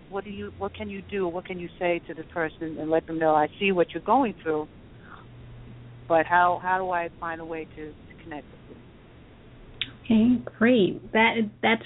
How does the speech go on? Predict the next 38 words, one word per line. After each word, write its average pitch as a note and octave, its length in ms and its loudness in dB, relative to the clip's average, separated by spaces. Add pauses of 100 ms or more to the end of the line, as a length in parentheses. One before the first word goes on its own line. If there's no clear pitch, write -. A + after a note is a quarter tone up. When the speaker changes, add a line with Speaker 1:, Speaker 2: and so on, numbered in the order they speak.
Speaker 2:
really A#3+ 320 4
good. A#3 180 2
I G#3 120 0
really, A3 600 4
I F#3+ 120 0
mean, F#3 320 2
I E3 120 -2
really D#3+ 420 -2
like D#3 340 -4
that E3 240 -10
one. E3 260 -6 (460)
And, F3 500 6 (320)
um, F#3 300 6
the, F#3 420 4
the F3+ 140 2
next F3 520 4 (100)
song F#3 300 -4
that E3+ 120 -8
I E3 100 -8
wanted D#3+ 320 -8
to D#3+ 60 -14
play E3 320 -8
for D#3+ 100 -8
our D3+ 80 -4
listeners D#3+ 520 -4
is D#3 200 -8
"I D3+ 100 -6 (140)
Can't D#3 220 -2
Help - 400 -8
It." - 160 -14 (800)
And F#3 260 6
give G#3 120 4
us B3 100 0
a C#4+ 40 4
little C4 200 4
background A3+ 480 0
about G3 260 -4
that. A3+ 220 -8